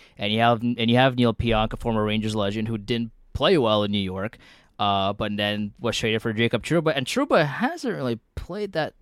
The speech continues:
great in New York, while Neil Pionk has had kind of a resurgence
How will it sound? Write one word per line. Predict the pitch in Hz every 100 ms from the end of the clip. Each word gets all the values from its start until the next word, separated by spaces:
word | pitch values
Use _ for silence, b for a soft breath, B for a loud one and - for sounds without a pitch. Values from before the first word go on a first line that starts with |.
| -
great | 117 113 139 131 104
in | 107 113
New | 113
York, | 110 104 104
while | 120 107 101 -
Neil | 120 113
Pionk | - 233 214 170
has | 135
had | 135 127
kind | 127
of | 123
a | 113
resurgence | 113 - 110 107 107 110